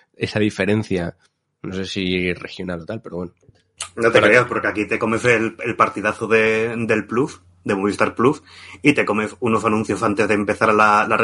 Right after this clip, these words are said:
Speaker 1: También.
Speaker 2: reproducción, y te comes los anuncios del, del
Speaker 1: Pero esa parte no
Speaker 2: Carlos.
Speaker 1: es tan abierto. O sea, esa parte no la puedo ver yo si no he pagado, también.
Speaker 2: Eh,
Speaker 1: Igual sí, ¿eh?
Speaker 2: No, a ver, el partidazo del, el partidazo de fútbol es el
Speaker 1: Ya me,
Speaker 2: el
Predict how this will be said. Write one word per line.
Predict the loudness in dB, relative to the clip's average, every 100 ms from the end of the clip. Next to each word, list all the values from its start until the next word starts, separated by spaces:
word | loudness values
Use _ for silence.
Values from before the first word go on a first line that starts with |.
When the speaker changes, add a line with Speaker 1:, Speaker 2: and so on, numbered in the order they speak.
| 0
Speaker 1:
También. | 2 4 4
Speaker 2:
reproducción, | 4 4 0 -6 -20 -20 -20 _
y | 4 4
te | 4
comes | -4 -6 -6
los | -8 -6
anuncios | -6 -6 0 0 0
del, | 0 0 0 -4 -6 -6 -6
del | -6 -6 -8 -12 -16 _
Speaker 1:
Pero | 2 4
esa | 4 4
parte | 6 4 4
no |
Speaker 2:
Carlos. | 4
Speaker 1:
es | 4
tan | 2
abierto. | 4 2 0 -2 -8 -10 _ _ 0
O |
sea, | 2
esa | 4 4
parte | 4 4
no | 2
la | 2
puedo | 2 2 2
ver | 2
yo | 2
si | 0
no | 0
he |
pagado, | 0 0 0 -4
también. | -6 -4 -6 -8 _ _ _ -20 _ _ _ _ 2
Speaker 2:
Eh, | 6 8 8
Speaker 1:
Igual | 6
sí, | 4 2
¿eh? | 0 -6 _ _ _ _ _
Speaker 2:
No, | -14 -10 -6 -4 -2
a | -2
ver, | -2
el | -4
partidazo | -6 -8 -8 -10 -8
del, | -6 -8 -8
el | -10
partidazo | -10 -10 -12 -12 -14
de | -12
fútbol | -12 -8 -4 -2
es | -4 -4
el | -6 -4 0
Speaker 1:
Ya | 4
me, | 4
Speaker 2:
el | 0 -12 -20